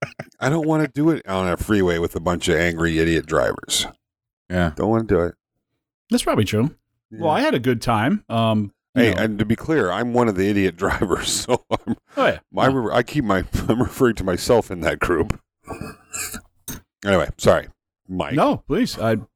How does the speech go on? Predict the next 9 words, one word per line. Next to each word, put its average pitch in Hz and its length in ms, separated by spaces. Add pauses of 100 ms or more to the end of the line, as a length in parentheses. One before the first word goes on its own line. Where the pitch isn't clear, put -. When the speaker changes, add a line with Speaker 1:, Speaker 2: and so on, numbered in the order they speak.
(400)
Speaker 3:
I 117 100
was 113 360
listening. 120 420 (2000)
Speaker 2:
I'm, 139 220
uh, 110 200 (560)
I'm 151 120
excited. 139 320
Speaker 3:
That 139 60
was, 120 240